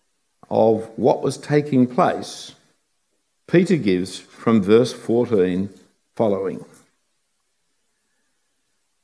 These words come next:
The event is described, it's, it's, the explanation is not drunk. That's not the explanation. The explanation is, this is what was uttered through the prophet Joel. There's an old book by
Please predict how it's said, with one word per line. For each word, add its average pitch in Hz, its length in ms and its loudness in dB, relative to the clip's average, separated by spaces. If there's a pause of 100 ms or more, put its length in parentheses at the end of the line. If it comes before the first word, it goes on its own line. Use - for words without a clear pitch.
(520)
The 135 100 6
event 180 320 4
is 170 160 -4
described, 123 760 -2
it's, - 200 -2
it's, 127 320 -8
the 139 240 2
explanation 151 560 2
is 110 80 -2
not 120 240 0
drunk. 104 360 -2 (280)
That's 123 260 -2
not 127 140 0
the 120 140 0
explanation. 98 720 -6 (460)
The 117 160 6
explanation 117 800 0
is, 113 320 -2 (100)
this 156 540 -2 (260)
is 127 260 -2
what 101 440 -2 (520)
was 104 300 -4
uttered 143 400 -4
through 120 260 -4
the 107 120 -10
prophet 101 340 -6
Joel. 92 340 -2
There's 131 200 -2
an 151 100 -2
old 190 300 -2
book 170 200 -4
by 147 400 -2